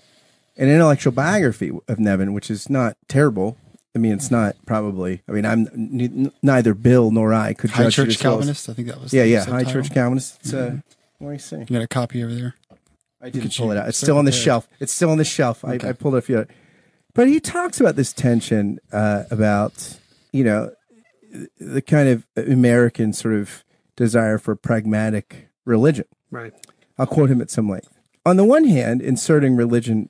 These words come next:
Speaker 1: explicitly into non-religious spheres can turn something that believers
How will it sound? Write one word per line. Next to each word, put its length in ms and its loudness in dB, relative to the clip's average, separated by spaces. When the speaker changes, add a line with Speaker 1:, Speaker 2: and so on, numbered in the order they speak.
Speaker 1:
explicitly 800 -2
into 300 -2
non-religious 600 0
spheres 360 -6
can 160 -8
turn 320 -4
something 440 -4
that 180 -6
believers 680 0